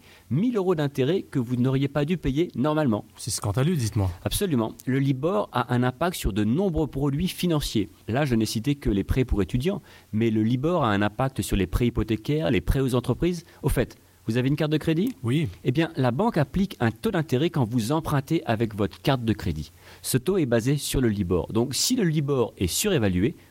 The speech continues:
Speaker 1: vous paierez donc plus d'intérêt que d'habitude.
Speaker 2: C'est littéralement du vol en bande organisée, votre truc.
Speaker 1: Absolument, pas moins que ça. Et ce n'est pas juste vous, Eric, mais c'est plus de trois cent cinquante mille milliards de dollars de produits financiers impactés par le taux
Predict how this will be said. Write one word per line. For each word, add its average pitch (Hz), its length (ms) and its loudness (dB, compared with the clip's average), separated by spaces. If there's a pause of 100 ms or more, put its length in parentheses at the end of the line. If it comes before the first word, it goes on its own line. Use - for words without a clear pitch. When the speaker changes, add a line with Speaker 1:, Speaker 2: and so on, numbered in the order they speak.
Speaker 1:
vous 110 120 2
paierez 95 200 0
donc 113 200 0
plus 165 240 0
d'intérêt 110 420 0 (140)
que 120 80 2
d'habitude. 90 480 -2
Speaker 2:
C'est - 120 -4
littéralement 117 520 0
du 123 100 -2
vol 139 240 0
en 120 80 0
bande 110 240 2
organisée, 113 460 2
votre 135 160 -2
truc. - 340 -6
Speaker 1:
Absolument, 95 540 2
pas 139 160 0
moins 120 160 2
que - 80 -4
ça. 76 180 -6 (240)
Et 127 40 2
ce 170 140 0
n'est 175 120 0
pas 185 160 0
juste 147 320 0
vous, 143 180 0
Eric, 85 320 -2 (160)
mais 117 140 0
c'est 139 120 0
plus 180 240 0
de 123 100 2
trois - 280 0
cent 170 220 -2
cinquante 147 420 0
mille 160 360 0
milliards 147 500 2
de 98 100 2
dollars 131 460 2
de 101 80 2
produits 185 420 0
financiers 135 580 0 (440)
impactés 151 580 -2
par 120 220 0
le 113 100 2
taux 127 260 -2